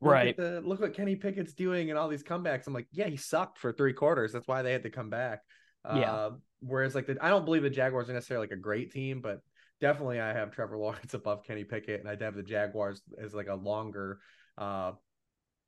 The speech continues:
Speaker 1: p-, p-, a longer team from, like, a, a season-long perspective than, than the Steelers do. So I'll just start there. Again, not a spot that I feel like I would, like you said,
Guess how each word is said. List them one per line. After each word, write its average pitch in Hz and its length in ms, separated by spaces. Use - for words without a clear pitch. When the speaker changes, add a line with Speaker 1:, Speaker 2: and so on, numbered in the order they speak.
Speaker 1:
p-, 139 120
p-, 131 140
a 123 140
longer 123 400
team 117 340
from, 107 160
like, 104 160
a, 101 80
a 104 140
season-long 110 400
perspective 98 560
than, 95 300
than 101 160
the 85 60
Steelers 90 460
do. 90 160
So - 160
I'll 131 120
just 143 160
start 139 300
there. 123 400
Again, 117 400
not 120 200
a 127 40
spot 113 320
that 110 100
I 107 100
feel 110 300
like 104 160
I 113 160
would, 110 220
like 107 140
you 110 60
said, 104 260